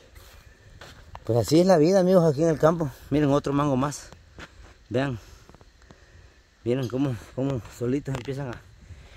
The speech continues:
y eso no les, pues, si los pongo ahorita a trabajar, les pongo algo, miren, ellos van, van a empezar a, a, a, este, a, van a empezar ellos a,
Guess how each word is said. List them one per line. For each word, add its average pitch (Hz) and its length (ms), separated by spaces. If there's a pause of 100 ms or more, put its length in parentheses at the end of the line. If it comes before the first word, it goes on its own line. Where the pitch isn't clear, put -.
(200)
y 113 120
eso 151 240
no 151 120
les, 156 160
pues, 156 240
si 131 120
los 120 120 (300)
pongo 170 240
ahorita 165 380
a 135 40
trabajar, 117 440
les 143 80
pongo 151 300
algo, 165 200
miren, 160 220
ellos 139 120
van, 139 220
van 135 140
a - 20
empezar 123 320
a, 110 320 (800)
a, 113 320
a, 117 80
este, 117 280
a, 101 100 (1900)
van 120 100
a 127 40
empezar 131 300
ellos 135 140
a, 104 280